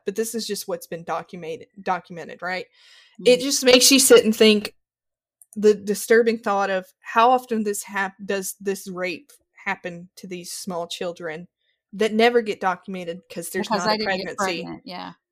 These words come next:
Speaker 1: You
Speaker 2: Oh,
Speaker 1: know,
Speaker 2: yeah,
Speaker 1: for
Speaker 2: no.
Speaker 1: this many to come out that happen to freakishly get pregnant, um,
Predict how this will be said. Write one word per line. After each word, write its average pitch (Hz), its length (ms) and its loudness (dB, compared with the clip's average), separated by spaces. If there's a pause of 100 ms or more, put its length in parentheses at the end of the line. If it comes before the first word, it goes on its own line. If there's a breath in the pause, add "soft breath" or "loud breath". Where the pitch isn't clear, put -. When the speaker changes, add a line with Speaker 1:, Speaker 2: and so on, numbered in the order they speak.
(520 soft breath)
Speaker 1:
You 226 120 -2
Speaker 2:
Oh, 196 60 0
Speaker 1:
know, 190 180 -2
Speaker 2:
yeah, 180 80 -14
Speaker 1:
for 226 120 8
Speaker 2:
no. - 100 2
Speaker 1:
this 285 280 2
many 240 300 0
to 208 140 -4
come 208 260 -6
out 190 360 -4 (1600)
that - 520 -2 (200)
happen 220 480 2
to 190 160 -6
freakishly 226 720 -2
get 190 220 -6
pregnant, 233 440 -4 (1000 soft breath)
um, 180 480 0